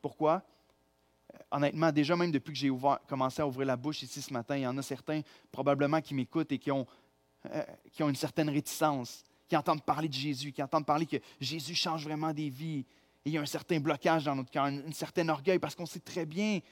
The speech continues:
que si c'est vrai cette histoire-là, notre vie va devoir changer. Je me rappelle très bien être assis à la table, euh, dans un café avec un jeune homme, il y a de ça, euh, deux ans à peu près.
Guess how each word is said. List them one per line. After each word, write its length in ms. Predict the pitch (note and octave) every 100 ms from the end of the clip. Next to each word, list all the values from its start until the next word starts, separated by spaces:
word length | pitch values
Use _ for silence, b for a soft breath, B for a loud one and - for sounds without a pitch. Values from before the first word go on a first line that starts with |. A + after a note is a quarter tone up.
| B B
que 100 | G3
si 180 | - G#3
c'est 220 | - F#3+
vrai 280 | C#3+ E3 A3
cette 160 | - F3+
histoire-là, 540 | - - E3+ F3+ G#3
notre 200 | F#3 C3+
vie 180 | C#3 F3+
va 100 | E3+
devoir 340 | D#3+ D3 D#3+
changer. 540 | - D3+ C#3 D3+ D3 - _ _ _ _ _ b b b b _ _ _ _
Je 80 | -
me 60 | D3
rappelle 300 | D#3 E3 D3
très 180 | - E3+
bien 160 | F3+
être 160 | F3+ -
assis 400 | C#3 - F3 D#3 b b b b
à 100 | -
la 100 | C#3+
table, 340 | C#3 E3 D3+ C3 -
euh, 160 | A#2+ A#2+
dans 260 | C#3+ C#3
un 80 | C#3
café 440 | C#3 B2+ D#3 D3 C3+ _ b b _ _ _ _ _ _ _ -
avec 220 | A2+ B2
un 80 | C3
jeune 240 | B2+ C3+ C#3+
homme, 140 | C#3
il 40 |
y 20 | A#2+
a 40 |
de 100 | A#2
ça, 160 | - C3+
euh, 300 | C3 A#2 G#2 B B B B _
deux 380 | - B2 B2+ A#2
ans 100 | C3
à 40 | A#2
peu 100 | A2
près. 300 | - A#2